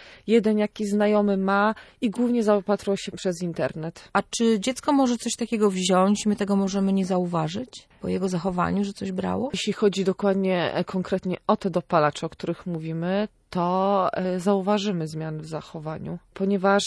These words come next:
Speaker 1: one działają jednak, e, bardzo mocno, one są bardzo silne. To przede wszystkim można zobaczyć, że taki człowiek jest bardziej taki jakby uśpiony, może wydawać się tak jakiś zmęczony, jakby był chory.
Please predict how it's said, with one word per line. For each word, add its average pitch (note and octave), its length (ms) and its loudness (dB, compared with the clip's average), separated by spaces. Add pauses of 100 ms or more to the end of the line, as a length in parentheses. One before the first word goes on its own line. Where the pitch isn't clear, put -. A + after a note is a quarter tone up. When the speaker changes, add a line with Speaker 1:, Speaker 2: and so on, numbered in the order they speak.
(180)
Speaker 1:
one F#3+ 200 6
działają G3+ 380 6
jednak, G3 560 2
e, F#3+ 320 2
bardzo G3 360 2
mocno, F#3 360 0
one F#3+ 100 0 (100)
są F#3+ 60 -2
bardzo F#3+ 300 0
silne. F3 640 -2 (560)
To A3+ 100 -4
przede G#3+ 240 -2
wszystkim A3 340 -2
można G#3+ 220 0
zobaczyć, G#3 400 0
że G#3+ 60 -4
taki - 260 -6
człowiek G#3 420 -2
jest G#3 480 -2
bardziej G3 380 2
taki - 340 -6
jakby F#3 240 0
uśpiony, F#3 1080 2 (480)
może F#3 260 0
wydawać F3+ 400 -2
się - 80 -10
tak - 180 -8
jakiś F#3 300 -6
zmęczony, G3 800 2
jakby E3 240 0
był G3 160 4
chory. F#3+ 800 4